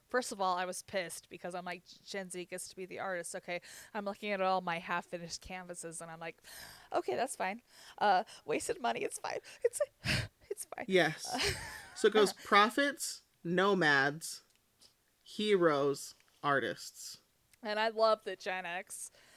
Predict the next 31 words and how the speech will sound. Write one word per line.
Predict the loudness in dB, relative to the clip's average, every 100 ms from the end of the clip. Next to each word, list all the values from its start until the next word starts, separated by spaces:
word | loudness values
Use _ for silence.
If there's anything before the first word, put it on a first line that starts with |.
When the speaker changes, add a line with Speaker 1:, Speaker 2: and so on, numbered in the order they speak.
| -20 _ _
Speaker 1:
Ob | 0 0
and | 0 -8
Zach | -4 -4 -6 -10 -10
are, | -6 -4 -4 -6 -8
uh, | -10 -10 -10 -10
nomads, | -8 -6 -8 -8 -6
and | -2
also | -2 -4
Mallory, | -2 -2 -2 -6 -6
who | -6
put | -6 -4
me | -4
in |
her | -4
van | -2 -2 -4 -10 -14
for | -12
six | -12 -10 -8
hundred | -4
dollars | -4 -4 0
a |
month | 6 6 6
in |
Hawaii. | -6 -4 -4 -4 -14 -20
Speaker 2:
<laughs> | -14 -8 -6
Speaker 1:
Mal, | -2 -2 -4 -4
always | -2 -2 -4
love | -6
you. | -6
Peace | -10 -10
and | -6
love. | -4